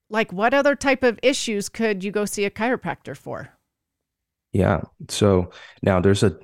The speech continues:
Speaker 2: there's a chiropractic technique for everyone, as I always say, right? There's, I, I don't know how many, there must be, like, thousands or maybe hundreds. Um, so I don't, I only know,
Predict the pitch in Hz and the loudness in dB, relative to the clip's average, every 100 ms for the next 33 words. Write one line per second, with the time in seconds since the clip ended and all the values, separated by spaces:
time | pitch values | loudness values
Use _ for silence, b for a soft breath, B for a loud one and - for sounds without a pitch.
0 | - 101 101 95 85 - 110 131 131 120 | -2 2 4 4 2 0 0 2 0 -2
1 | 110 - 98 90 90 90 - 85 - 82 | -2 -4 -6 -4 -4 -4 -2 -2 0 -2
2 | - - 107 - _ _ _ _ _ - | -2 -8 -12 -20 _ _ _ _ _ -2
3 | 82 78 78 76 - - - - - _ | 2 2 2 0 -2 -2 -2 -4 -10 _
4 | _ _ 95 82 85 90 B B _ 90 | _ _ -2 0 0 -2 B B _ 2
5 | 87 78 78 - - 92 87 92 95 85 | 2 2 -2 -6 -2 0 2 2 2 0
6 | - 92 85 80 85 113 113 - 82 82 | -2 -2 -2 -2 -2 -2 -4 -4 -4 -4
7 | - 80 73 - 82 76 76 - 82 - | -4 -4 -6 -8 -6 -6 -6 -8 -10 -10
8 | - 73 - _ _ 90 85 78 76 78 | -10 -10 -14 _ _ -4 -2 -2 -4 -4
9 | 78 82 - B B B _ - 85 80 | -6 -8 -16 B B B _ -6 -2 0
10 | 76 80 85 - 82 95 101 - 87 98 | 0 -2 -6 -4 2 4 4 2 0 2
11 | 101 92 85 80 78 | 2 2 2 0 -2